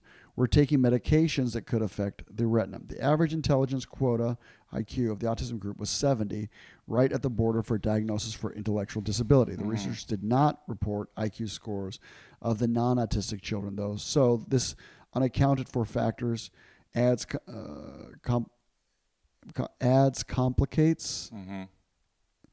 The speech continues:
Speaker 1: So this unaccounted for factor adds complicates the study. I think it should say adds complication.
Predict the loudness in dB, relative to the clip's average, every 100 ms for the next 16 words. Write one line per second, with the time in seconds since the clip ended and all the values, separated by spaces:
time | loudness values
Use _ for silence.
0 | _ _ _ _ _ -4 -4 -2 2 2
1 | 0 -2 -2 0 2 2 0 -2 -4 0
2 | -2 0 -6 -2 2 2 0 -4 -16 -4
3 | -2 -2 -4 -4 -4 -4 -8 -18 _ -10
4 | -8 -2 -2 -2 -10 _ _ -20 _ _
5 | _ _ _ -10 -10 -10 -12 -8 -6 -6
6 | -8 -8 -8 -8 -8 -6 -6 -6 -8